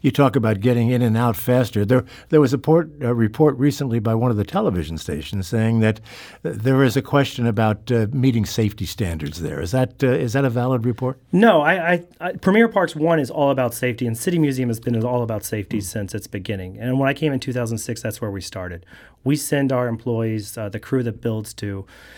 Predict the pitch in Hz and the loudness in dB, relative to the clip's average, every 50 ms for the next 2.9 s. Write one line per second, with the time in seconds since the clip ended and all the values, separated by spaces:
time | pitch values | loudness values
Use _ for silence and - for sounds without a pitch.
0 | - - - - 127 110 113 101 95 - - 113 117 113 - 123 117 - 127 120 | -20 -10 -6 -4 -2 -2 -4 -4 -6 -6 -4 -4 -4 -4 -4 -6 -4 -4 -4 -2
1 | 117 113 113 113 113 - - - - - _ _ - 107 104 95 95 90 95 98 | -2 -2 -2 -4 -6 -8 -14 -20 -20 -20 _ _ -8 -8 -6 -6 -8 -8 -10 -10
2 | 101 107 113 110 107 104 101 95 98 110 - - - 107 101 95 92 | -12 -12 -10 -10 -8 -8 -8 -8 -10 -12 -14 -14 -14 -12 -12 -12 -14